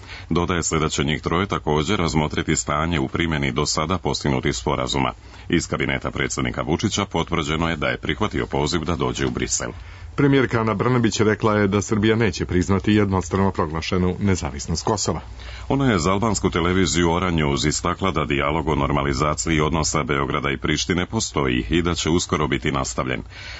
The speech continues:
Speaker 1: Premijerka smatra da treba nastaviti sprovođenje dogovorenog Briselskim sporazumom.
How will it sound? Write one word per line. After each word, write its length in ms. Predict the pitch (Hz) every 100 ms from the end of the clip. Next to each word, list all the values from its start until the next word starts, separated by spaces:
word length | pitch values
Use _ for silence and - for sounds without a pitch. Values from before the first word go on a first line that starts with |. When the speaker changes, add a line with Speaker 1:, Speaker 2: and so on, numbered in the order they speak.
| -
Speaker 1:
Premijerka 480 | 80 78 80 76 76
smatra 400 | 90 87 80 78
da 120 | 78
treba 260 | - 80
nastaviti 640 | 78 76 - 78 71 76 65
sprovođenje 580 | - 76 73 71 69 65
dogovorenog 680 | 67 73 76 87 67 64
Briselskim 640 | 64 71 - 73 - 78 71
sporazumom. 640 | - 71 69 64 64 60